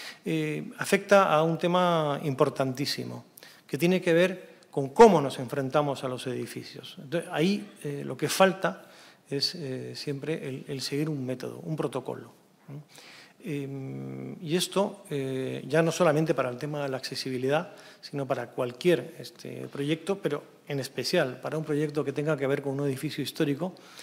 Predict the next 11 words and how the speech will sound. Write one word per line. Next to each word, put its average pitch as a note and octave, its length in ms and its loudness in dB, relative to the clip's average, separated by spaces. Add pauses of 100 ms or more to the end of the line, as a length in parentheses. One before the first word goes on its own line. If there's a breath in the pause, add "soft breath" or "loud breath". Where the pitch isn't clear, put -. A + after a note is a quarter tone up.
(180 loud breath)
para D3 180 2
nosotros E3+ 420 0
es D#3+ 120 -4
importantísimo. C3 880 -2 (640 loud breath)
Porque C3 480 -4
si - 240 -4
no D#3 160 4
se F3 160 2
fijan E3 360 0
unos D#3+ 260 -4
objetivos, C3 580 -6